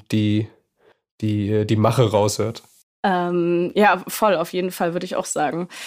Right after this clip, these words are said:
Speaker 2: Du hast ja schon gesagt, dass du nicht so ganz abhängig davon bist, du arbeitest noch nebenher, ne? Also
Speaker 1: Yes.
Speaker 2: so Mucke ist nicht das einzige Standbein. Wie ist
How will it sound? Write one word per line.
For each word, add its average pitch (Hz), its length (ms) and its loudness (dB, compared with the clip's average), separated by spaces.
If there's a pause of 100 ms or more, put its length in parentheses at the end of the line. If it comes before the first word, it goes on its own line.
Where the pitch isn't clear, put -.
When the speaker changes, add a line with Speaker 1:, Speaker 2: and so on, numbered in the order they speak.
(140)
Speaker 2:
Du 214 80 4
hast 214 160 2
ja 233 60 2
schon 220 140 2
gesagt, 202 260 0
dass 208 80 -4
du 208 100 0
nicht 214 220 0
so 233 80 -2
ganz 202 300 0
abhängig 240 500 0
davon 226 240 -2
bist, 220 180 -2
du 220 100 -2
arbeitest 202 460 0
noch 175 120 -4
nebenher, 175 520 0
ne? 196 460 0
Also 190 400 -2
Speaker 1:
Yes. 190 420 2
Speaker 2:
so 196 240 0
Mucke 202 280 0
ist - 220 -2
nicht 208 260 0
das - 120 -4
einzige 202 300 0
Standbein. 196 500 2 (460)
Wie 208 600 2 (720)
ist - 340 -4